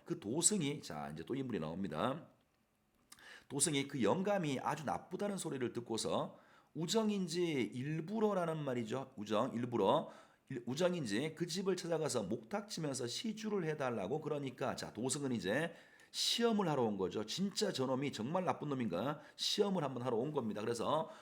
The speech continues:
시주를 해달라고 하니까 영감이 뛰어다니면서 하는 말이 "이놈, 너희 중놈들이란 불농불사하고." 자, 불농불사 이거 보시면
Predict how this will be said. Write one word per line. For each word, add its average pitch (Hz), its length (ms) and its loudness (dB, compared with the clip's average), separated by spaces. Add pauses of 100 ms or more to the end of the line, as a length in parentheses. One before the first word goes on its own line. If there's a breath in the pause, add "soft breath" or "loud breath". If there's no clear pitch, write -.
(120)
시주를 190 380 -2
해달라고 143 540 0
하니까 143 600 0 (400 loud breath)
영감이 190 440 2
뛰어다니면서 165 460 0
하는 139 140 -2
말이 117 460 -2
"이놈, 185 300 0
너희 175 240 2
중놈들이란 143 760 -2 (220 loud breath)
불농불사하고." 185 1200 2
자, 98 220 0
불농불사 147 720 0
이거 156 140 0
보시면 127 500 4